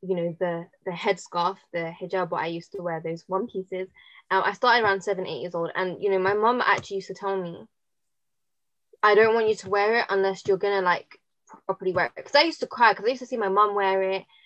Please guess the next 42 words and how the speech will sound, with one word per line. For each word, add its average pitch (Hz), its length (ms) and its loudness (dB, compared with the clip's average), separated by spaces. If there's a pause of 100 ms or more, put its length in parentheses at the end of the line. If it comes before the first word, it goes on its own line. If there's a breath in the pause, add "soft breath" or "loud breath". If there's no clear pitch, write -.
(240 soft breath)
And 202 160 2
my 226 120 6
mum 262 200 4
was 202 100 4
obviously 196 240 -2
going 185 220 0
through 185 140 -8
her, 196 260 -2
like, - 200 -4
stages 170 400 -6
of 156 120 -10 (100)
hijab 170 320 -6
as 165 100 -18
well, 196 220 0
like, 151 300 -8
before 175 240 -8
wearing 170 180 -6
the 170 80 -12
niqab, 175 220 -10
because, 175 260 -8 (380 loud breath)
you 180 120 -8
know, 156 260 -6 (240)
um, 165 360 -10 (640)
Allahumma 185 320 -2
barik, 208 260 2
even 185 160 0
though 175 60 -2
I 170 140 -4
came 175 220 -10
from, 170 120 -12
like, 165 180 -12
a - 40 -12
practicing - 560 -12
family, 180 420 -6
my 165 140 -10
mum 175 280 -6
was, 165 260 -12 (120)
you 180 80 -14
know, 165 240 -14
a 170 60 -12
revert. 185 400 -6 (180)
So, 165 400 -4